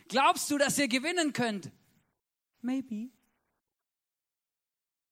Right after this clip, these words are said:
„Wer hat euch gesagt, dass ihr herkommen sollt?“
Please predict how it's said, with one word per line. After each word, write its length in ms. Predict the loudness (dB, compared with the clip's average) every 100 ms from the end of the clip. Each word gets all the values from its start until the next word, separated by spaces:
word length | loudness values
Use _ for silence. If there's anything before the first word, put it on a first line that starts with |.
| _ _ _ _ _ _ _ _ _ _ _ _ _ _ _ -6
„Wer 180 | -2
hat 120 | 0 0
euch 160 | 0
gesagt, 400 | -2 0 0 2
dass 120 | -2
ihr 120 | 0 0
herkommen 540 | 2 0 0 -4 -4
sollt?“ 400 | -2 -2 -2